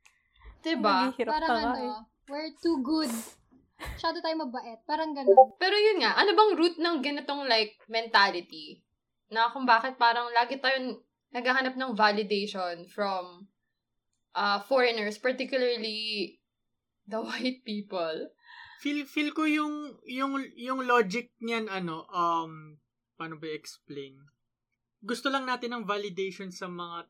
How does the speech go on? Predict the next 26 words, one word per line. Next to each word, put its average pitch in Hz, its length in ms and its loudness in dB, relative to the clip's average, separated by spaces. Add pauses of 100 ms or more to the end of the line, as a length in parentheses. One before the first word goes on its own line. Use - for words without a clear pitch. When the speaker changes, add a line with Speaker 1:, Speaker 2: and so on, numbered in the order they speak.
(100)
Speaker 4:
sure 170 480 -8
na 170 80 -12
mas 165 200 -14
mataas 160 440 -12
sa 143 160 -8
atin. 139 340 -16
Hindi 180 160 -10
naman 233 200 -10
sa 220 120 -12
in-invade. 160 600 -12 (1400)
Kahit, 202 260 -8 (100)
kahit 208 240 -4
mga 208 240 -6
country 185 360 -10
na 180 120 -12
hindi 175 300 -16
ka 175 140 -10
in-invade, 156 580 -10
basta 180 480 -8
alam 170 380 -8
mo, 160 400 -16
in 170 160 -10
general, 147 520 -10
parang 143 300 -12
mas 143 220 -20
mga 143 360 -14